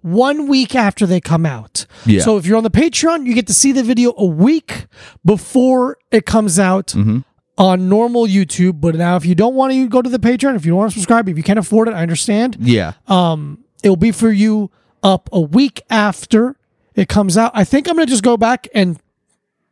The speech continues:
Speaker 1: unload all of them.
Speaker 2: Make all the ones public?
Speaker 1: All the ones public.
Speaker 2: Yeah.
Speaker 1: And then starting now,
Speaker 2: So, yeah.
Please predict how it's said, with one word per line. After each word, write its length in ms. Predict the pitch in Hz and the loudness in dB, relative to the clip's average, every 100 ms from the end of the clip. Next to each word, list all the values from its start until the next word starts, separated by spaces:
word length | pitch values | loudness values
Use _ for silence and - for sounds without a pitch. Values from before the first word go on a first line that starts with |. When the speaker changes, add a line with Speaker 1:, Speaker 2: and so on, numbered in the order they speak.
| _ - | _ 0
Speaker 1:
unload 480 | 220 233 220 220 208 | 2 2 0 0 0
all 220 | 208 196 | 0 0
of 80 | 220 | 0
them. 240 | 302 330 277 | -2 0 0
Speaker 2:
Make 240 | 127 - | 0 0
all 220 | 113 113 | 0 2
the 80 | 110 | 2
ones 180 | 107 104 | 0 0
public? 480 | 110 107 135 156 - | -2 0 0 -2 -4
Speaker 1:
All 180 | - 240 | 0 2
the 40 | 247 | 2
ones 200 | 247 196 | -2 0
public. 380 | 220 214 294 - | 0 0 -2 0
Speaker 2:
Yeah. 260 | - 82 - _ _ _ _ _ _ _ _ - | 0 0 -6 _ _ _ _ _ _ _ _ -2
Speaker 1:
And 80 | 196 | 0
then 140 | 196 | 2
starting 460 | 170 - 226 220 208 | 0 0 0 0 -2
now, 460 | 202 190 233 320 302 _ _ _ _ _ _ _ _ _ _ _ _ _ _ _ _ _ _ _ - | 0 0 0 -4 -10 _ _ _ _ _ _ _ _ _ _ _ _ _ _ _ _ _ _ _ -10
Speaker 2:
So, 140 | - | -2
yeah. 340 | 107 107 76 | 0 0 -2